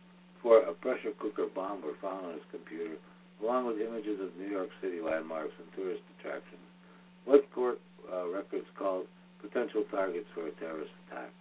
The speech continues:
Saleh allegedly expressed support for the attacks on the offices of the French satirical publication Ch-,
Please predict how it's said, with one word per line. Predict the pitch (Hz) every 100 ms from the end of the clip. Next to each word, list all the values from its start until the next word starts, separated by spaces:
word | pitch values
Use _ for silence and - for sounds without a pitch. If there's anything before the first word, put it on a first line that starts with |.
| - - - - - -
Saleh | 170 165 139 117 101 - - - -
allegedly | 107 110 117 110 104 101
expressed | 90 - - 139 -
support | 90 - 107 101
for | 87
the | 80
attacks | 73 - 85 -
on | 78
the | 78 82
offices | 82 - - -
of | 143
the | -
French | 98 90 - -
satirical | - 95 85 - 104
publication | 110 101 - - - - - - -
Ch-, | -